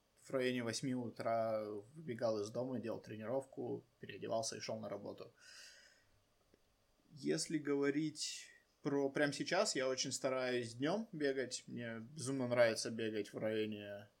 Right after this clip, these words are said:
двух часов дня, часа дня. Это прям очень, а, очень удобно. Я с утра успеваю какие-то задачи порешать, а,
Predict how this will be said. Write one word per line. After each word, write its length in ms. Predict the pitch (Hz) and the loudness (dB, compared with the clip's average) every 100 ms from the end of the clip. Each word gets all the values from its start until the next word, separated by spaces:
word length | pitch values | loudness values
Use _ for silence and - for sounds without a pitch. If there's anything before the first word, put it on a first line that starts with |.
| _ | _
двух 260 | - 120 120 | -14 -10 -6
часов 300 | - - 120 | -4 -4 -4
дня, 400 | 110 117 143 160 _ _ _ _ | -2 0 0 -2 _ _ _ _
часа 320 | - 127 135 | -2 0 -2
дня. 440 | 123 120 113 117 - _ _ _ _ _ - | -4 -4 -6 -6 -14 _ _ _ _ _ -16
Это 720 | - - 110 110 107 104 107 _ | -12 -2 0 0 -2 -6 -8 _
прям 240 | 113 107 - - _ _ _ _ - | -8 -8 -10 -20 _ _ _ _ -4
очень, 600 | 131 - 127 123 127 - _ _ _ _ - | -2 0 -2 -6 -10 -18 _ _ _ _ -12
а, 720 | 131 135 - - 135 - 135 _ _ _ _ _ - - _ | -8 -6 -6 -8 -10 -12 -16 _ _ _ _ _ -20 -20 _
очень 280 | 175 175 156 | 0 2 4
удобно. 280 | 156 135 | 6 6
Я 160 | 120 127 | 4 2
с 100 | 127 | 0
утра 280 | - 147 139 | 2 6 6
успеваю 680 | 127 - 127 127 120 123 - | 6 0 4 6 6 2 -8
какие-то 340 | 127 127 120 | -6 -4 -4
задачи 380 | 123 135 233 269 | -2 2 2 2
порешать, 580 | 208 196 185 185 175 - _ _ _ - - _ | 0 0 2 2 0 -8 _ _ _ -20 -20 _
а, 1000 | - 127 120 120 120 120 117 117 117 117 | -4 0 2 0 -2 -2 -2 -2 -4 -4